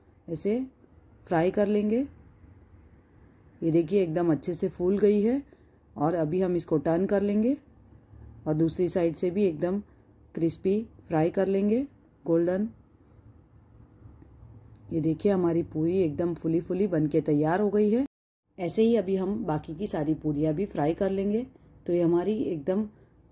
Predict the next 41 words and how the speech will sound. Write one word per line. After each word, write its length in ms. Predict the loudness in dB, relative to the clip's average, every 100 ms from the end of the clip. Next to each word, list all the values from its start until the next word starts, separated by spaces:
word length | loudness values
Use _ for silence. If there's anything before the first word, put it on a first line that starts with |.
| _
मसालेदार 600 | -2 0 0 0 0 -2 -2
और 80 |
एकदम 280 | -4 -2 -2
फुली 280 | -2 -2 -2
फुली 280 | -2 0 0
पूरियाँ 360 | 0 -2 0
बन 160 | 0 -2
के 120 | 0
तैयार 360 | 0 2 2 0
हो 120 | 0
गई 160 | 0 0
है। 240 | 0 -2 -6
अभी 220 | -2 0
हमने 240 | 0 2 2
ये 120 | 4
मैंगो 320 | 2 2 0
रस 200 | 0 -2
के 140 | -6 -6
साथ 160 | -6 -6
सर्व 220 | -6 -6
की 200 | -6 -4
है। 140 | -4
तो 120 | 0
ये 140 | 2 2
हमारा 280 | 0 -4 -6
एकदम 320 | -4 -2 -2
ठंडा 280 | -2 -2 0
ठंडा 200 | 0 2
मैंगो 340 | 2 2 2
रस 240 | 0 -2 -6 -20 -20 -14 -4
और 80 | 0
मसाला 400 | 0 0 0 0
पूरी 260 | 0 -2 0
बन 200 | 0 0
के 140 | 0
तैयार 380 | 0 0 0 0
हो 120 | 0
गई 220 | 2 2 2
है। 160 | 0 -2 -14 -20 -4
ये 100 | 0
देखिए 440 | 2 2 0 -4